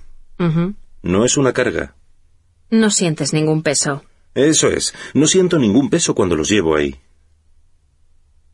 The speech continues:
Speaker 1: Ujú. Tengo la impresión de un bucle, un círculo de energía. ¿Eso te dice algo?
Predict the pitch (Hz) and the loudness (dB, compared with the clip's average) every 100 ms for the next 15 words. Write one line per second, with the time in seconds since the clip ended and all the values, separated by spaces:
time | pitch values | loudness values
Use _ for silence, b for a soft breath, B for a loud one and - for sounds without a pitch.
0 | _ _ _ - 185 190 185 B B - | _ _ _ -8 -4 -4 -4 B B 0
1 | 285 277 208 156 - 175 170 160 151 143 | 2 4 2 2 0 2 2 2 2 0
2 | 139 131 - _ - 185 196 175 202 180 | -2 -6 -10 _ -4 0 0 0 0 0
3 | 170 147 - 160 131 131 143 165 165 160 | 0 -2 -2 -4 -4 -4 -2 -2 0 -2
4 | 165 185 202 294 | -2 -2 -2 -4